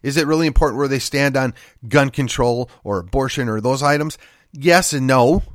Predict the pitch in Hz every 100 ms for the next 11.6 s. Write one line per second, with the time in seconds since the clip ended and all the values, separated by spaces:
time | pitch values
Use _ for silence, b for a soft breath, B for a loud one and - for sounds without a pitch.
0 | - 127 143 139 160 139 131 135 - -
1 | 127 131 123 120 - 139 131 139 - 139
2 | 139 143 - B _ 151 180 196 - 170
3 | - - 170 170 170 - 139 156 165 139
4 | - 143 151 160 - 143 143 160 151 160
5 | 147 139 117 123 127 120 127 151 - 165
6 | 185 180 - 190 B B B - 196 226
7 | 175 170 175 143 139 135 120 - 113 107
8 | 113 101 95 101 - 104 90 B B -
9 | 156 165 190 180 190 185 170 151 147 135
10 | b b 120 139 143 135 113 123 123 117
11 | 104 104 101 107 190 214